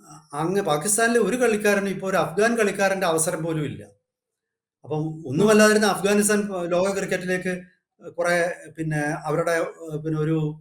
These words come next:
Speaker 1: നിലവാരം വളരെ മെച്ചപ്പെടുത്തി. പക്ഷെ പാകിസ്ഥാന്റെ നിലവാരം നേരെ
Speaker 2: ഉം.
Speaker 1: താഴോട്ട് പോകും. ഇതാണ് റഷീദ് ലത്തീഫിനെ വളരെയധികം, ആ, പിന്നെ പ്രകോപിതനാക്കുന്നത്. ആ, അപ്പോ അയാള്
Speaker 2: ഉം.
Speaker 1: കൃത്യമായിട്ട് പറയുന്നുണ്ട്,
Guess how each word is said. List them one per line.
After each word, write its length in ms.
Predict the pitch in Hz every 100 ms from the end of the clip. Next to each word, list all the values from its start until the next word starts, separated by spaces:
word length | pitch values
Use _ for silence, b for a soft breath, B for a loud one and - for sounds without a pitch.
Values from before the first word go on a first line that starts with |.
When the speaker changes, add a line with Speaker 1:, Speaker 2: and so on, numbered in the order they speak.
| -
Speaker 1:
നിലവാരം 440 | 135 156 165 170 147
വളരെ 200 | 147 147
മെച്ചപ്പെടുത്തി. 600 | 123 - - - - _ _ _ _
പക്ഷെ 160 | 120 160
പാകിസ്ഥാന്റെ 480 | 135 147 170 202 208
നിലവാരം 380 | 196 196 196 185
നേരെ 260 | 175 185
Speaker 2:
ഉം. 60 | 185
Speaker 1:
താഴോട്ട് 320 | 151 160 165
പോകും. 200 | 131 - _ _ _ _ _ _ _ _ _ _ _ -
ഇതാണ് 640 | 233 262 202 185 151 156 - _ - 156
റഷീദ് 320 | 156 226 226
ലത്തീഫിനെ 600 | 208 185 185 180 170 160 135
വളരെയധികം, 800 | 147 160 160 160 156 135 - _ _ _ 156
ആ, 320 | 143 139 135 127
പിന്നെ 220 | 135 131
പ്രകോപിതനാക്കുന്നത്. 1000 | 127 127 170 196 170 135 117 107 98 - _ _ _ _ _ _ _
ആ, 280 | 156 135 - _ -
അപ്പോ 300 | 196 190 151
അയാള് 260 | 156 208 269
Speaker 2:
ഉം. 60 |
Speaker 1:
കൃത്യമായിട്ട് 420 | 214 208 233 240 196
പറയുന്നുണ്ട്, 560 | 170 214 185 127 127